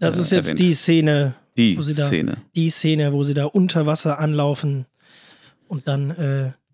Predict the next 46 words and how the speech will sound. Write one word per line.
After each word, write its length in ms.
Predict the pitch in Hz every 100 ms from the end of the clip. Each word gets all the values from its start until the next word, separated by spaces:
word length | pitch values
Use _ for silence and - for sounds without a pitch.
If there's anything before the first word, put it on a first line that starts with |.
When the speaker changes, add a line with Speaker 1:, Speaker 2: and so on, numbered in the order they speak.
| _
Speaker 1:
die, 320 | - 143 139 131 -
wie 120 | 165
heißt 180 | 180 -
die, 120 | 151
Dauntless 640 | 151 160 151 139 - - - _
Speaker 2:
Ja. 140 | - 87
Speaker 1:
angreifen. 720 | 160 143 139 135 135 - 131 _
Speaker 2:
Ne, 160 | - 101
mit 160 | 104 -
einer 200 | 101 92
wahnsinnig 600 | 104 131 151 139 131 127 -
epischen 460 | 123 131 131 135
Szene, 600 | 117 - 117 120 113 98
richtig, 420 | 120 135 - 113 -
richtig 220 | 107 -
toll. 180 | 104 98
Sieht 140 | -
fantastisch 680 | - 123 - 143 139 - 127
aus. 340 | - 107 107 170
Speaker 1:
Eine 60 |
unglaubliche 580 | 220 202 185 156 151 180
C-G-I-Schlacht 640 | - 165 143 - - 135 -
für 120 | 156
zweitausenddrei. 680 | - 143 135 139 139 135 123
Speaker 2:
Wahnsinn. 500 | 107 113 101 90 87
Speaker 1:
Wenn 120 | 147
ich 120 | 170 165
mir 140 | 190
drüber 220 | 180 180
nachdenke, 460 | 165 185 - 180 180
dass, 340 | 165 156 - -
äh, 80 | 147
um 160 | 151
eine 120 | 151 151
ähnliche 340 | 175 190 190
Zeit 380 | - 160 170 156
Van 140 | 160
Helsing 500 | 147 160 202 190 202
mit, 340 | 170 160 - -
äh, 160 | 165 156
Hugh 160 | 185 160
Jackman 360 | 165 175 190
rausgekommen 540 | 175 180 - - 196 196
Speaker 2:
Oh 20 |
Gott, 100 | 214
Speaker 1:
ist. 160 | 80